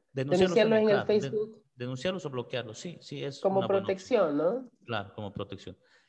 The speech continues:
Speaker 1: Y lo segundo, y es muy interesante entender esto, las redes sociales tienen un margen de edad de cómo actúa la gente. Las redes sociales, Facebook, eh, tiene personas desde dieciocho a sesenta y cinco años, pero cuando uno ingresa a Facebook, todos actúan como si tuvieran quince años.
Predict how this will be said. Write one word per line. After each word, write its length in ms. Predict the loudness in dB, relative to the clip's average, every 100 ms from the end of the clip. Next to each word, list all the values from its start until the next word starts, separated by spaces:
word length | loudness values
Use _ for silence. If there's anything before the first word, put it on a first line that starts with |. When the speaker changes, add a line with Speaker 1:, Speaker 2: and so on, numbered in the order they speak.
| -10
Speaker 1:
Y 100 | -6
lo 100 | -4
segundo, 380 | -4 -6 -6
y 80 | -4
es 100 | -6
muy 120 | -6
interesante 560 | -8 -8 -10 -12 -14 -14
entender 340 | -16 -12 -10
esto, 340 | -10 -12 -16 -20 _ _ _ _
las 180 | -10 -6
redes 220 | -4 -6
sociales 400 | -10 -10 -12 -12
tienen 180 | -12 -14 -12
un 160 | -12
margen 320 | -10 -10 -12 -12
de 80 |
edad 180 | -8 -6
de 140 | -8 -10
cómo 200 | -10 -10
actúa 440 | -14 -14 -8 -6
la 140 | -8
gente. 400 | -10 -14 -16 _ _ _ _ _ _ _ _ _
Las 160 | -8
redes 180 | -6 -8
sociales, 420 | -10 -10 -10 -8
Facebook, 460 | -6 -6 -6 -12 -16 -20 _ -20 -20 -20 _ _ _ _ _
eh, 300 | -8 -8 -8
tiene 180 | -8 -6
personas 400 | -6 -8 -10 -10
desde 220 | -10 -10
dieciocho 420 | -10 -8 -8 -6
a 20 | -8
sesenta 360 | -8 -12 -10
y 40 | -12
cinco 360 | -10 -8 -6
años, 280 | -6 -8 -16 -20 -20 _ _
pero 160 | -10 -8
cuando 260 | -6 -6
uno 140 | -6 -6
ingresa 480 | -8 -8 -8 -8
a 40 | -14
Facebook, 500 | -12 -14 -14 -18 _
todos 260 | -10 -10
actúan 380 | -12 -14 -12 -12
como 180 | -12 -14
si 100 | -16
tuvieran 340 | -14 -14 -14
quince 320 | -16 -18 -14 -12
años. 360 | -12 -14 -20